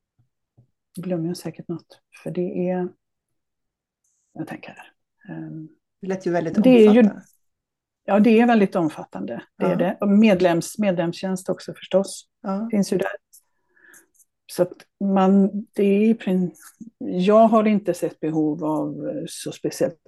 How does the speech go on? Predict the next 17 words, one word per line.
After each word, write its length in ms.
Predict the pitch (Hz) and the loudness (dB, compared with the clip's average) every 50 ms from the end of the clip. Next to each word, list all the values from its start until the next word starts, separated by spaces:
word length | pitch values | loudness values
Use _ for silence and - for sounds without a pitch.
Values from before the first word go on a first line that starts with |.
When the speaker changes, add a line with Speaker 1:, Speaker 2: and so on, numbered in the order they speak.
| - | -6
Speaker 1:
mycket 260 | 165 151 - _ 156 160 | -6 -6 -4 _ -2 0
mer 460 | 175 214 247 214 - - - - - - _ _ _ _ _ - | 2 4 4 2 2 -2 -8 -10 -12 -18 _ _ _ _ _ -10
Speaker 2:
Nej. 120 | 196 180 | -4 -4
Speaker 1:
än 100 | 156 139 | -2 -2
det. 220 | - - - - - - _ _ _ _ _ _ _ _ _ _ _ _ _ _ _ _ _ _ _ _ | -4 -6 -8 -10 -14 -20 _ _ _ _ _ _ _ _ _ _ _ _ _ _ _ _ _ _ _ _
Det 120 | - 185 | 0 2
måste 260 | 175 170 160 - - - | 2 2 0 -2 -6 -10
jag 80 | - | -6
säga. 280 | - 180 170 - - - - _ _ _ _ _ _ _ _ _ _ _ _ _ _ _ _ _ _ _ _ _ _ _ - - 202 | -4 -4 -4 -4 -6 -10 -14 _ _ _ _ _ _ _ _ _ _ _ _ _ _ _ _ _ _ _ _ _ _ _ -16 -8 -6
Eh, 360 | 180 175 175 180 165 180 185 - - | -4 -4 -4 -4 -6 -8 -8 -10 -14
och, 420 | - - 165 165 - _ _ - 180 | -10 -10 -10 -10 -10 _ _ 0 0
eh, 360 | 165 165 156 135 139 - - - - - - - - - - | 0 2 0 -2 -2 -4 -6 -8 -10 -12 -12 -16 -20 -20 -4
för 120 | - 190 | -2 2
det 180 | 170 185 185 190 | 6 6 6 8
betalar 380 | 185 175 175 - 175 160 170 | 6 4 2 2 -2 -2 0
jag 160 | 165 156 156 156 | 2 2 2 4
niohundrasjuttio 1600 | 151 147 151 165 151 - 175 175 170 180 - 87 85 82 - - - - - - - _ _ _ - 87 - 165 - - - | 2 2 0 -2 -6 -8 -8 -10 -10 -8 -8 -10 -10 -10 -14 -12 -6 -6 -6 -6 -6 _ _ _ -8 -6 -6 -4 -6 -8 -10